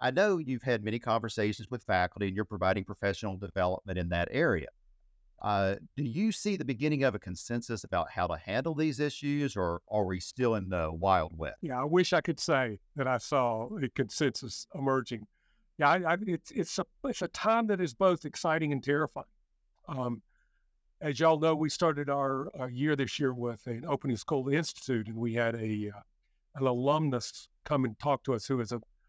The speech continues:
Speaker 2: a working scientist at Raytheon. And he talked about how A I is both this incredible opportunity that we have to share with our students to help them understand it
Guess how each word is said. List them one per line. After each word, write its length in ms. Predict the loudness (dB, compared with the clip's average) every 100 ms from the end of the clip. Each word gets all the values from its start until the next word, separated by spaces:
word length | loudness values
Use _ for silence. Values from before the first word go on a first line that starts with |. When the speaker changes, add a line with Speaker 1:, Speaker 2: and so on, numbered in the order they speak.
| -6
Speaker 2:
a 60 | 0
working 360 | 2 2 -2
scientist 720 | 0 0 2 0 -4 -10 -8
at 100 | -4
Raytheon. 640 | 0 0 0 -4 -4 -6 -10 _ _ _ _ _
And 140 | -2
he 140 | 0 2
talked 340 | 4 4 4
about 340 | 0 0 0 -4
how 420 | -4 -4 -2 -4 -4
A 200 | -2 2
I 180 | 2 0
is 160 | -2 -2
both 320 | 2 2 2
this 220 | -4 -6
incredible 440 | -2 2 2 2
opportunity 760 | -2 -2 -6 -2 0 0 -2 -2 _ _ _ _
that 80 | -2
we 80 | 0
have 80 | 0
to 100 | -2
share 240 | 2 4
with 160 | 2 0
our 140 | -2
students 640 | -2 -2 -2 -4 -6 -14 -18 _ _ _
to 100 | -4
help 300 | 0 -2 0
them 320 | 0 0 -2 -8 _ _ _ _
understand 640 | -2 0 0 0 2 4
it 120 | 2